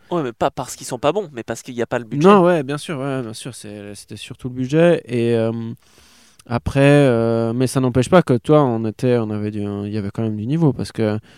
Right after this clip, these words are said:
Speaker 2: quand on, on part après, euh, sur des, sur des, euh... moi je roulais, euh, après en deux mille sept, on avait eu Anthony Abbas et tout qui était chez nous et tout, euh,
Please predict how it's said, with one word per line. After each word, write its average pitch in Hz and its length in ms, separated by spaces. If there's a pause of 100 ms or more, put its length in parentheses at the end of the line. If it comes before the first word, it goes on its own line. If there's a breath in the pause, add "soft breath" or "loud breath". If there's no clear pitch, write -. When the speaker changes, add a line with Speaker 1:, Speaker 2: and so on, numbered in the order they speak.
(300 soft breath)
Speaker 2:
quand 123 320
on, 113 340
on 117 160
part 123 380
après, - 260
euh, 113 320 (400 soft breath)
sur 120 200
des, 113 380
sur 113 180
des, 110 280
euh... 107 400 (380 soft breath)
moi 120 80
je 113 120
roulais, 123 200
euh, 117 320
après 135 300
en 117 160
deux 113 100
mille 117 140
sept, 127 260
on 113 100
avait 110 220
eu 110 160
Anthony 113 380
Abbas 113 400
et - 20
tout 110 160
qui - 100
était 107 200
chez 107 160
nous 131 240
et 117 40
tout, 139 280
euh, 107 180